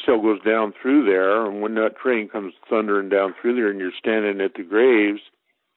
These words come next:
you know how trains are. They make a lot of noise and bump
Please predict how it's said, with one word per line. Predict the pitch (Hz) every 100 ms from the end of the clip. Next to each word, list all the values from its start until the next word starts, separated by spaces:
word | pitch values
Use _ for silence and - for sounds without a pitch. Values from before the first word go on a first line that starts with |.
| _ _ _ _
you | 135 143
know | 135
how | 127
trains | 113 135 123 107 101
are. | 92 92
They | 107
make | 104 101
a |
lot | 104 104 104
of |
noise | 101 101 104 104
and | 95 92
bump | 110 107